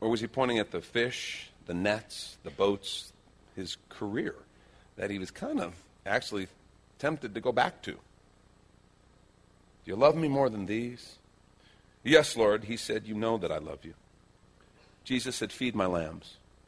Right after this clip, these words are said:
Again, Jesus said, "Simon, son of John, do you love me?" He answered, "Yes, Lord, you know that I love you." Jesus said, "Take care of my sheep." The third time he said to him, "Simon, son of John,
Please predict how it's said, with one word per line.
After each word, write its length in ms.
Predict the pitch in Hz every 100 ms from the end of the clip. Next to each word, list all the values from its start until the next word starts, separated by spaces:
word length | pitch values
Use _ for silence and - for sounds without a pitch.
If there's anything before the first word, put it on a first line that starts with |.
| _ _ _ - - - - - -
Again, 260 | 135 175
Jesus 320 | 170 160 139 135
said, 160 | 123
"Simon, 340 | - 143 147 143
son 220 | - 131
of 80 | 110
John, 400 | 123 113 107 98 -
do 60 | 113
you 100 | 110
love 260 | 120 127
me?" 180 | 98 90
He 140 | 92 127
answered, 360 | 127 - 107
"Yes, 360 | 131 165 160 -
Lord, 280 | 131 131 120
you 100 | 139
know 300 | 139 156 165
that 220 | 127 -
I 100 | 101
love 300 | 95 87 82
you." 120 | 71 - - _ - - - - - -
Jesus 340 | - 113 104 101
said, 180 | 98 -
"Take 200 | 113 -
care 180 | 135
of 80 | 127
my 120 | 110
sheep." 340 | 101 - 123 - - - - - - - - - - - - - -
The 140 | 147
third 280 | - 208 226
time 220 | 208 160
he 60 | 156
said 200 | 147 143
to 60 | 131
him, 80 |
"Simon, 540 | 120 190 185 220 233 226 -
son 260 | - - 196
of 120 | 175
John, 440 | 123 190 208 220